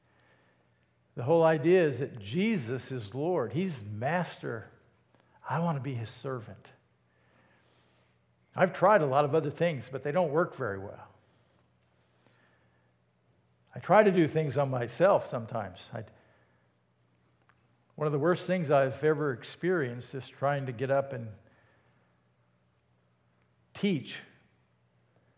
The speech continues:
in my own strength. It's very painful.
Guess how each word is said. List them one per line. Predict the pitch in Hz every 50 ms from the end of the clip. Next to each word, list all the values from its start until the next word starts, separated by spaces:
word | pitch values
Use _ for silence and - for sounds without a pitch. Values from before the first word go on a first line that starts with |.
| _ _ _ _ _ _ -
in | 147 147
my | 147 147 143
own | 143 139 131
strength. | 120 - - - 147 143 120 110 - - - - - _ _ _ _ _ _ _ _ _ _ _ _ _ _
It's | - - _
very | 123 165 175 151 131 120
painful. | - - 123 117 104 - - - -